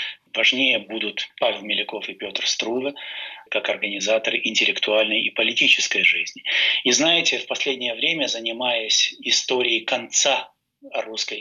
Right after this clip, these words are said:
эмиграции во Франции, то есть сороковыми годами, я действительно увидел, э, всю значимость Милюкова, которого я раньше недооценивал. Милюкова именно как организатора эмигрантской интеллектуальной жизни.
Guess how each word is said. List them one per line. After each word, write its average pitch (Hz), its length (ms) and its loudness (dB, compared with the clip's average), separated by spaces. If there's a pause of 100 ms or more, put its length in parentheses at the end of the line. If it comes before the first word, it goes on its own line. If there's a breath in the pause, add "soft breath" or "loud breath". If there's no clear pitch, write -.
эмиграции 104 600 -4
во 110 120 -6
Франции, 185 460 0
то - 140 -6
есть 98 140 0
сороковыми 113 560 0
годами, 101 500 0 (680 loud breath)
я 127 180 2
действительно 127 680 0
увидел, 120 720 -8
э, 104 360 -4
всю 123 240 4
значимость 117 920 2
Милюкова, 131 680 2
которого 120 400 -2
я 117 200 0
раньше 120 300 0
недооценивал. 113 800 -2
Милюкова 127 640 0 (200)
именно 131 640 -6
как - 220 -2
организатора 120 840 -2 (720 loud breath)
эмигрантской 120 1000 -2
интеллектуальной 117 680 -2
жизни. 104 500 -2